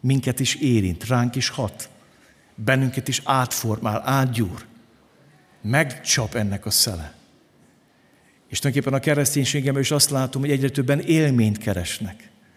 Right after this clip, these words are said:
Nem Istent keresik, élményeket keresnek. Nem a kapcsolatot keresik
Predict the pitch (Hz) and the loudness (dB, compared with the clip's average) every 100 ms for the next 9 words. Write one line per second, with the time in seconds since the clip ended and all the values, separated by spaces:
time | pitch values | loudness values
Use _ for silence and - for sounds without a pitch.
0 | _ - 151 180 143 - 120 - 95 87 | _ -4 0 0 -2 -2 -4 -4 -6 -6
1 | - 113 151 151 135 113 101 95 - 98 | -8 -4 -2 0 0 0 -2 -8 -8 -10
2 | 87 - 117 - _ _ _ _ _ _ | -10 -12 -16 -18 _ _ _ _ _ _
3 | _ _ _ _ - 143 147 156 - - | _ _ _ _ -6 -6 -4 -6 -4 -6
4 | 135 127 - 113 87 - - - | -6 -8 -6 -8 -6 -10 -14 -18